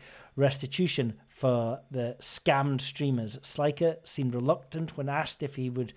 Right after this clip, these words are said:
seek therapy, and Mizkif stated that he and other top earning streamers, including X Q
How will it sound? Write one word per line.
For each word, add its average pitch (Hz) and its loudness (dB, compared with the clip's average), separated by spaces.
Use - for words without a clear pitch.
seek - -4
therapy, 151 2
and 143 4
Mizkif 151 2
stated 131 0
that 127 -4
he 196 2
and 170 -4
other 208 6
top 202 -2
earning 165 0
streamers, 143 -2
including 143 0
X 143 -10
Q 123 -6